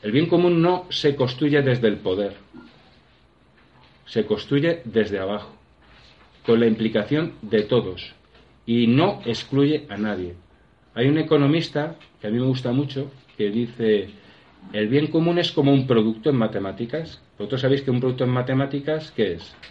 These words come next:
Pues una serie de factores que se multiplican, ¿no? Y el resultado es el producto, la multiplicación, ¿no?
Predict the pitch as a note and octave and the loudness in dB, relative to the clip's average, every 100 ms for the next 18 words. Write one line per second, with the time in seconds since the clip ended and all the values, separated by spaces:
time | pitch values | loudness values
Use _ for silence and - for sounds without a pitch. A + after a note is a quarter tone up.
0 | - _ _ _ _ _ G#2 G2 G#2+ G#2+ | -20 _ _ _ _ _ -10 -8 -6 -4
1 | A2+ A2+ A2 A#2 - C3+ D3 C#3 A2 A2+ | 2 2 2 -2 -2 -2 -2 -2 -4 -4
2 | G#2 F#2 F#2+ A2+ A2+ F2 G2 D#3+ - - | -6 -6 -4 -2 -2 -4 -6 -10 -12 -14
3 | - - G2+ G2 F#2+ A#2+ B2+ - A2 F2+ | -14 -10 -10 -8 -2 2 2 2 -2 -4
4 | F2 - - - - - _ _ _ - | -8 -14 -20 -20 -20 -20 _ _ _ -20
5 | - F2+ F2+ F2 F#2+ F#2+ F2+ A2 F#2 | -18 -14 -10 -8 -6 -6 -4 -6 -6